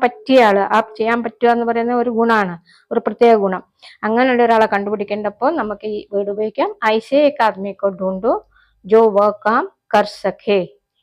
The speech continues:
ഇങ്ങനെയുള്ള ഒരാളെ നോക്ക്, ആ പണി ചെയ്യാൻ പറ്റിയ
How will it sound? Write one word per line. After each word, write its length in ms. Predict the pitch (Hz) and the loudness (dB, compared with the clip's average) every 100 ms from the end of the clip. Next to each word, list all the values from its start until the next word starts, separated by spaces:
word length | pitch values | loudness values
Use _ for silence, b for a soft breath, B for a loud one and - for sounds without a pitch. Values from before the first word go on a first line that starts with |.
| - | -10
ഇങ്ങനെയുള്ള 480 | 202 220 247 240 226 | -6 -2 0 2 2
ഒരാളെ 280 | 208 202 202 190 | 4 2 2 -2
നോക്ക്, 280 | 180 - 359 453 - 254 | -6 -4 -4 -4 -6 -2
ആ 20 | 294 349 _ | -2 -2 _
പണി 180 | 233 233 285 | -4 -4 -4
ചെയ്യാൻ 280 | 214 214 220 220 | -4 -2 -4 -4
പറ്റിയ 300 | 202 - 269 | -8 -6 -4